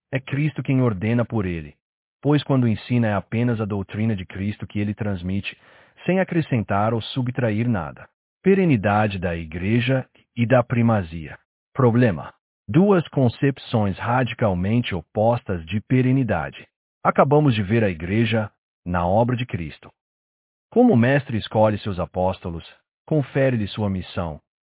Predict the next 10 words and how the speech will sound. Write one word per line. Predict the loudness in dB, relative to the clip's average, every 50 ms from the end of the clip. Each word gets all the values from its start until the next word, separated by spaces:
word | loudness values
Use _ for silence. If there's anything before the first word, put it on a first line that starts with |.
| _ _ -8
os | -8 -6
confere | -2 0 -2 -2 0 0 0 0 0 0
com | 0 0 -2
o | -2
poder | 0 -2 -2 0 0 0 0 -2
triplo | -6 -8 -4 -4 -4 -4 -2 -4 -2
de | 0 0 0
ensinar, | 0 0 0 -2 -2 -2 -2 -4 -6 -10 -12 _ _ _ _ _ _ -2
governar | 0 0 2 2 0 0 0 0 0 0 0
e | -2